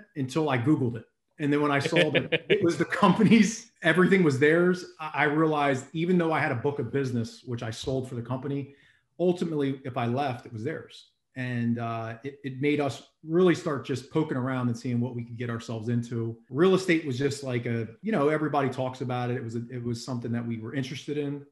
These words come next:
Speaker 1: And we just took the safest route by doing a, uh, multifamily property that was F H A. So it was the intellectual property where it was a key, key word, though,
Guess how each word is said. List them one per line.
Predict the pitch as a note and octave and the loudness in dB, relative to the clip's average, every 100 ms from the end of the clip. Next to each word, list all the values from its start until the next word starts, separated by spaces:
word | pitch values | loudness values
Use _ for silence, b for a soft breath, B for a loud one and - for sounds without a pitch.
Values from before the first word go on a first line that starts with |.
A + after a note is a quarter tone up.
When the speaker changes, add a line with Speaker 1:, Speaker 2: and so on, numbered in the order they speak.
| _ _ _ - | _ _ _ -6
Speaker 1:
And | C3 | -2
we | C#3 | -2
just | C#3 C3 | -4 -2
took | D#3+ | -2
the | D#3+ | -2
safest | B2+ - C3+ C3 - | -2 0 0 0 -4
route | B2+ A#2+ | -4 -2
by | A2+ A2+ | -4 -4
doing | B2 A#2 A2+ A2 | 0 0 -2 -4
a, | G#2+ | -6
uh, | G#2 G#2 | -6 -6
multifamily | A#2+ A#2 A#2 A#2 A2 G#2+ G#2+ G#2 | -4 -4 -4 -6 -8 -6 -8 -10
property | - B2 A#2 A#2 A2+ G#2+ A#2+ | -8 -6 -4 -4 -4 -4 -8
that | B2 | -12
was | A#2+ A#2+ | -12 -10
F | A#2+ | -6
H | A2+ A2+ | -6 -8
A. | A2 - _ _ | -16 -20 _ _
So | - A#2+ C3+ | -6 -4 -4
it | |
was | C3+ C#3 A#2 - b b b | 0 0 -2 -10 b b b
the | D3+ F3 | 4 6
intellectual | G3 F#3+ F3+ - D3 | 6 4 4 0 0
property | F3 D3+ C#3+ C3+ | 2 2 2 -2
where | C3+ | -2
it | |
was | B2 A#2 | -2 -4
a | C#3+ | -10
key, | A#2+ - D#3+ D3+ | -12 -8 -4 -4
key | - D3+ | -4 -4
word, | B2+ B2+ A#2 | -2 -2 -2
though, | A2 G#2+ G2+ | -2 -6 -8